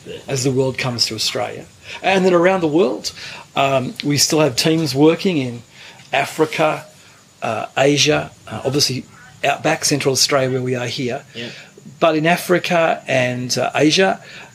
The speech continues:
Speaker 2: uh, in the countries that we're working, um,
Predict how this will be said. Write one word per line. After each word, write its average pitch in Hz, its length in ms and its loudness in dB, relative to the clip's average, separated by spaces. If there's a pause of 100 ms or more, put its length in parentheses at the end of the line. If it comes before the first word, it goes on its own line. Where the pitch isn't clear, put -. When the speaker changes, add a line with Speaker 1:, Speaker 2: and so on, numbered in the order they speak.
Speaker 2:
uh, 123 400 -2
in 135 120 -2
the 135 80 0
countries 147 440 0
that 139 180 0
we're 131 140 2
working, 156 560 0 (480)
um, 123 580 -4